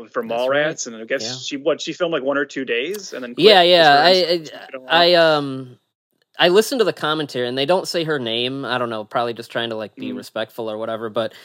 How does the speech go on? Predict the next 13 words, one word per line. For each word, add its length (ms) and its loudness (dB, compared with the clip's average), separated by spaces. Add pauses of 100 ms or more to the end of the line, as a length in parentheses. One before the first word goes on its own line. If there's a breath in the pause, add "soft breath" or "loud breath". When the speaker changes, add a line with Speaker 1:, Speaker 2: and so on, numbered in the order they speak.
(200 loud breath)
Speaker 2:
they, 300 4
they 180 2
say 240 4
the 120 -2
studio 840 2
kinda 300 -2
pushed 560 -2
an 140 0
actress 720 -4
onto 560 -4
Summers 640 -4
that 160 -10
he 300 -10